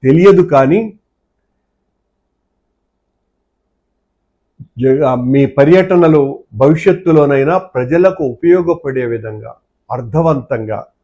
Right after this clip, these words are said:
మీ, ఇప్పటికే మీ మీద మీ కార్యకర్తల్లో కూడా చాలా అసహనం ఉంది. ఆ అసహనాన్ని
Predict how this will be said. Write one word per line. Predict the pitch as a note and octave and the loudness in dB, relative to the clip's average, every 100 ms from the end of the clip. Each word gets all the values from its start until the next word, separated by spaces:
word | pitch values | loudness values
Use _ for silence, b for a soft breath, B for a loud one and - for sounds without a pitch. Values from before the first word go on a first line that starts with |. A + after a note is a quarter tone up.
| _ _ _ _ _ _ _ _ | _ _ _ _ _ _ _ _
మీ, | A2 B2 D3+ C#3 C3 - | -6 -2 0 0 -4 -6
ఇప్పటికే | D3 - F3 D#3+ E3+ F#3+ | -8 0 0 0 2 2
మీ | E3+ D3 C3+ | 2 0 0
మీద | D#3 E3 E3+ D3+ C#3+ b b _ _ A2+ | 0 2 2 2 -2 b b _ _ -4
మీ | C3 C3+ | -2 0
కార్యకర్తల్లో | C3+ D3+ E3 E3+ E3 E3 D3+ D3 | 4 4 4 2 0 0 2 0
కూడా | D3 D#3+ D#3+ | -2 -4 -4
చాలా | B2+ A#2+ B2 | -2 -2 -2
అసహనం | - D3+ D#3+ D3 | -4 -2 0 0
ఉంది. | C#3 B2 C#3+ G#3 - A#2 | -2 -4 -6 -8 -12 -6
ఆ | A#2 | -4
అసహనాన్ని | A#2 - D#3 D#3+ D3+ D3 C3 | -4 -2 -2 0 0 0 -4